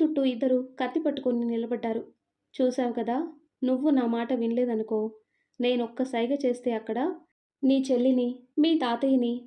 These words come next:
వాళ్ళేమన్నా చేయొచ్చు. ఇక నీ ఇష్టం అని చెప్పగానే భూమికి దుఃఖం ఆగదు. "వద్దు, మా వాళ్ళని ఏం చేయొద్దు. నువ్వు చెప్పినట్టు వింటాను. నీకు దండం పెడతాను. వాళ్ళని ఏం చేయొద్దు అని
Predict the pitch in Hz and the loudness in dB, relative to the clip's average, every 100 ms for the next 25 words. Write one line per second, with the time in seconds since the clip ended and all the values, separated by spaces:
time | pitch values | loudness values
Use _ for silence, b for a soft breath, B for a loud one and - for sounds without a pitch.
0 | - 240 240 233 262 285 277 247 220 - | -4 0 2 2 4 4 2 0 -2 -4
1 | - - _ _ - 285 302 269 320 370 | -10 -12 _ _ -4 0 2 4 2 2
2 | 262 233 - 254 262 262 240 247 247 240 | -4 -6 -6 -2 0 0 -2 -2 -2 -2
3 | 233 233 - - 233 254 254 247 226 226 | -2 -6 -12 -2 2 2 0 -2 -2 -2
4 | 262 240 220 226 - - _ _ _ - | 0 0 -2 -6 -8 -14 _ _ _ -2
5 | 247 233 269 - - 254 254 247 285 294 | 0 0 -2 -6 -4 0 2 2 4 4
6 | 269 277 294 247 - - - - 285 285 | 4 4 2 2 -2 -8 -6 0 0 0
7 | 277 392 381 254 247 262 240 220 - _ | 2 2 2 0 0 0 -2 -4 -10 _
8 | _ _ - 262 262 240 247 302 285 226 | _ _ -2 0 0 2 2 4 2 0
9 | 226 220 - _ - 247 262 254 294 339 | -2 -4 -6 _ -4 0 2 2 2 2
10 | 277 262 247 240 233 | 2 2 2 0 0